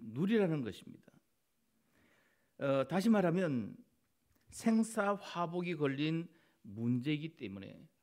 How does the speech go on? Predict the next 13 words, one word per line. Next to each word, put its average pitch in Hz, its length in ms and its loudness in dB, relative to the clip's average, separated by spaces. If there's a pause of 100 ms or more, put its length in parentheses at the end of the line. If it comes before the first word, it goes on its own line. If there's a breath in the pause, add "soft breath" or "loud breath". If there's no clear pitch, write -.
우리 120 160 -8
하나님 131 400 -4
말씀을 120 560 -6
쫓아 180 520 -4 (100)
살아가야만 120 1200 -4 (320 soft breath)
하는 127 260 -4
것입니다. 104 440 -14 (140)
그런데 147 640 2 (420 soft breath)
이스라엘 127 480 0
백성들은요, 113 800 -6 (400 soft breath)
하나님의 143 800 2 (300)
계명을 120 640 -2 (120)
잊어버렸어요. 123 640 -12